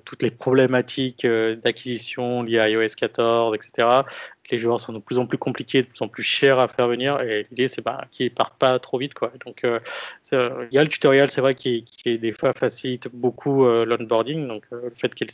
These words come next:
arrivent, euh, qu'ils restent vraiment, qui, comment on les accueille dans le jeu. Après, bah, il y a toute cette partie, bah, ouais, il faut, faut trouver des, des moyens pour, euh, qu'ils puissent revenir, quoi.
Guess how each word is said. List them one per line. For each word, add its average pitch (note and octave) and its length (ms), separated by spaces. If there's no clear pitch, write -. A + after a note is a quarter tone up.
arrivent, B2 340
euh, B2 120
qu'ils - 160
restent B2 300
vraiment, A#2+ 400
qui, A#2 320
comment C3 200
on - 20
les A#2+ 160
accueille B2+ 240
dans C3 140
le B2 40
jeu. C#3+ 200
Après, C#3 260
bah, A#2 140
il A2 60
y - 20
a A2+ 60
toute - 120
cette C3 140
partie, - 240
bah, G#2+ 240
ouais, B2+ 100
il B2 60
faut, B2 440
faut - 120
trouver C3+ 280
des, B2 320
des A#2 140
moyens B2+ 520
pour, B2 440
euh, A2 120
qu'ils C3 160
puissent D3+ 260
revenir, B2+ 380
quoi. - 200